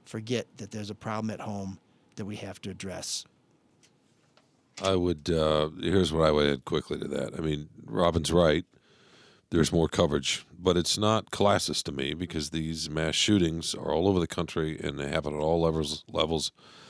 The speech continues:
Speaker 2: I mean, there's a shooting at a Walmart. There's a shooting at a movie theater. There's a shooting at churches, uh, a black church, a white church. It, it's, it's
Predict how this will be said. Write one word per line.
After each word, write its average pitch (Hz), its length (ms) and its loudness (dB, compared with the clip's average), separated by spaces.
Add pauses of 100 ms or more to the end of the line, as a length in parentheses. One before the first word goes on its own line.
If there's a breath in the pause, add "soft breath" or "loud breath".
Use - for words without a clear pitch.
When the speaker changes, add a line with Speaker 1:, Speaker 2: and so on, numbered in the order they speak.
(240 loud breath)
Speaker 2:
I - 40 -2
mean, 82 80 0
there's 80 280 0 (140)
a 76 80 -2
shooting 78 320 0
at 80 80 -2
a 80 40 2
Walmart. 78 520 4 (180)
There's - 320 -8
a 78 80 -10 (120)
shooting 80 400 0
at 76 80 0
a 78 40 2
movie 80 300 4
theater. 69 340 -6
There's 69 240 -10
a 69 60 -8
shooting 76 420 -4 (720 soft breath)
at 90 220 0
churches, 95 640 4
uh, 71 380 -4
a 78 60 -8
black 90 340 4
church, - 340 -2
a 85 60 0
white 85 240 4
church. - 280 -2
It, 85 140 -2
it's, - 380 -2
it's - 340 0